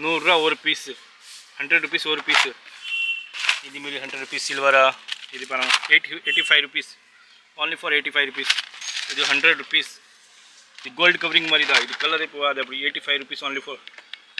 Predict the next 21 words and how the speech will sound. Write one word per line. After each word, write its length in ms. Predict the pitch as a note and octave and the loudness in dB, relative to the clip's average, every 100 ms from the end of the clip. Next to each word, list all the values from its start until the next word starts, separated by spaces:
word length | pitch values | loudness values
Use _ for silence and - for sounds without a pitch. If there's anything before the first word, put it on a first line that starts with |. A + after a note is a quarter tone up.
| - - - - - - - - | 2 2 2 -2 -4 -8 -20 -10
இதுல 160 | C3+ E3 F3 E3 D#3 | 2 6 6 6 4
நிறைய 280 | F3 F#3 F3+ | 8 8 6
டிசைன், 320 | E3 E3 F#3 E3 | 2 -4 -6 -6
நிறைய 300 | D3+ F3 F#3 D#3+ | -6 2 4 6
ரேஞ்ச், 260 | E3+ F3 E3+ - - - - - D3+ | 2 -2 -6 -8 -14 -20 -20 -18 -8
எல்லா 160 | D#3 F3 D#3+ | 4 4 4
குவாலிட்டி 300 | D3+ D#3+ E3 D3+ | 0 -2 0 2
எல்லாமே 220 | D#3 D#3+ | 2 0
இருக்கு. 180 | C#3+ D3+ - | -2 -4 -4
சில்வர், 300 | D#3 D#3+ D3+ C#3 | -4 -2 -4 -4
கோல்டு 180 | D#3 D3 | -4 -2
மெஹந்தி, 240 | D3 - - D3 | 0 2 2 4
எயிட்டி 160 | C#3+ C#3+ | 4 6
ஃபைவ் 120 | C#3 C3+ | 4 4
ருப்பீஸ், 260 | C#3 C#3 - - - - - - - - - - - - D3 | 0 -2 -4 -6 -6 -4 -6 -4 -4 -2 0 2 0 -4 -8
நூத்தி 220 | D#3 D#3+ | -2 0
இருபது 180 | C#3+ D3 | 2 2
ரூபா. 100 | C#3+ C3+ - - - C#3+ | 2 2 -6 -20 -14 -10
ஒன் 100 | C#3 | -4
ட்வென்டி 320 | C#3+ C#3+ C3+ | -2 0 -2
ருப்பீஸ். 300 | C3+ C#3 | 0 0